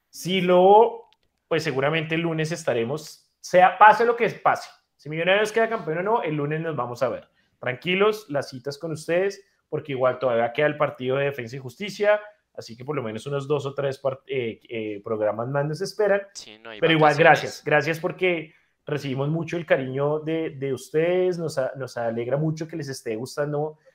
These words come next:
Speaker 1: este programa lleno de positivismo, manifestamos ese amor por ustedes, eh, y pues la idea es seguir en la medida en que podamos, eh, hacerlo.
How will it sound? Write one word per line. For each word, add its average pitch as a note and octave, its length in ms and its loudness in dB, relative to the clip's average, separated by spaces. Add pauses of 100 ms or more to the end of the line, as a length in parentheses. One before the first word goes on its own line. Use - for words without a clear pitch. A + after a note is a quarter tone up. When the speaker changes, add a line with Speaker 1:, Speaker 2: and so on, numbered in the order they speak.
(260)
Speaker 1:
este D3 460 -2
programa D3+ 600 2
lleno B2+ 300 -4
de C#3+ 120 0
positivismo, C#3+ 760 -6
manifestamos E3 760 0
ese D3+ 160 -4
amor D3+ 240 0
por D#3 140 -2
ustedes, D3+ 560 0 (420)
eh, A#2 840 0
y D3+ 100 -4
pues - 460 -4
la A#2 100 0
idea A2 260 4
es A2 100 2
seguir C#3 460 2 (300)
en C3+ 140 -8
la C3 100 -2
medida G#2+ 300 -2
en G#2 120 -2
que A#2 380 -4
podamos, F#2+ 760 -8
eh, G#2+ 220 -12
hacerlo. - 420 -12